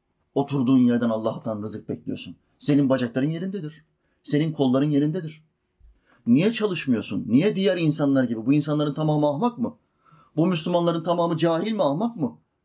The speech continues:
Bütün gün çalışıyorlar, sonra Allah'tan rızık bekliyorlar. Diğer insanlar gibi sebeplere yapışıp sonra Allah'tan beklemek yerine neden Allah'ı sınav ediyorsun? Sen neden aslan gibi avını tutup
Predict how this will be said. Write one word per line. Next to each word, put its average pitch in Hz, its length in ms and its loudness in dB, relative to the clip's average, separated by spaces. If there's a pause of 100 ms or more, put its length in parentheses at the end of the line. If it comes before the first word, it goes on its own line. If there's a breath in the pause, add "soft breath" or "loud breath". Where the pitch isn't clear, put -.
(120)
Bütün 185 200 -4
gün 175 100 -4
çalışıyorlar, 165 460 -2
sonra 170 240 0
Allah'tan 151 340 0
rızık 135 220 -2
bekliyorlar. 123 500 -6 (880)
Diğer 160 220 4
insanlar 165 440 -2
gibi 156 180 0
sebeplere 151 420 0
yapışıp 147 360 -4
sonra 165 260 -6
Allah'tan 135 400 0
beklemek 120 400 0
yerine 101 280 -4 (440)
neden 120 280 0
Allah'ı 156 320 -2
sınav 104 260 -4
ediyorsun? 98 380 -8 (1800 loud breath)
Sen 180 300 4
neden 202 280 6
aslan 185 460 0
gibi 170 160 0
avını 151 400 0
tutup 165 280 -8